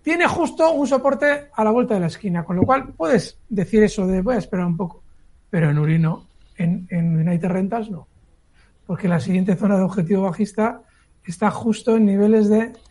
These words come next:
trescientos sesenta y seis y está en cuatrocientos doce. Aquí no. En Dieteren tenía lógica. En United Rentals,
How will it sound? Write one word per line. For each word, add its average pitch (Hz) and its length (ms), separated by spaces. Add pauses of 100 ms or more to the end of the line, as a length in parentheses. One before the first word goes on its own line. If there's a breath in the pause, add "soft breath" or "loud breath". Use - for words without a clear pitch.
(480 soft breath)
trescientos 208 500
sesenta 160 320
y - 20
seis 180 200
y 175 40
está 156 140
en 240 80
cuatrocientos 170 640
doce. - 260 (400)
Aquí 240 180
no. 175 200 (760)
En 220 120
Dieteren 277 340
tenía 226 220
lógica. - 400 (420 soft breath)
En 208 180
United 269 280
Rentals, 294 480